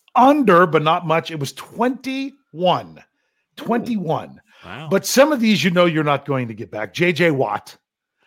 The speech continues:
Speaker 1: um, is one in there. Um, let's, let's see. There
Speaker 3: You
Speaker 1: was,
Speaker 3: might
Speaker 1: there was
Speaker 3: come out
Speaker 1: another
Speaker 3: of retirement. You never know.
Speaker 1: Yeah, you know, well, that's true. You got Blaine Gabbert that got one start last year, so he counted. Um,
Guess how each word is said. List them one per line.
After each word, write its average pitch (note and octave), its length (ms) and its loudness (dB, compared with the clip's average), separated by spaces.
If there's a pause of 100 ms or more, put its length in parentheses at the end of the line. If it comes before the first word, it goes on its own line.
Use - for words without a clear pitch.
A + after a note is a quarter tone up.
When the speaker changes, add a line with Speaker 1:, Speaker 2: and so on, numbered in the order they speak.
(260)
Speaker 1:
um, B2 360 -6
is B2 160 -10
one B2+ 200 -4
in A#2 120 -6
there. A2+ 320 -6 (320)
Um, B2+ 680 0 (260)
let's, D3 540 -10
let's C#3 240 -6
see. A#2 320 -12
There B2+ 160 0
Speaker 3:
You C#3 60 0
Speaker 1:
was, C3+ 80 -2
Speaker 3:
might D3 40 -8
Speaker 1:
there C#3+ 80 0
was C3 120 0
Speaker 3:
come C3+ 80 0
out E3 80 4
Speaker 1:
another D#3+ 140 -2
Speaker 3:
of D#3 80 -8
retirement. E3+ 440 -8
You A#2+ 100 -12
never B2 140 -12
know. D#3 160 -12
Speaker 1:
Yeah, C3+ 100 -4
you C3+ 140 -4
know, D3 240 0
well, B2+ 120 0
that's C3 160 -10
true. B2+ 280 -6 (260)
You D#3+ 140 2
got F3+ 200 2
Blaine F#3+ 380 4
Gabbert F#3 440 4
that C3+ 140 -6
got C#3+ 260 -2
one D3+ 220 0
start D3 420 -4
last C3 340 -4
year, D3 160 -6
so C3 160 -14
he C#3+ 180 -10
counted. A#2 560 -10 (400)
Um, C3+ 560 0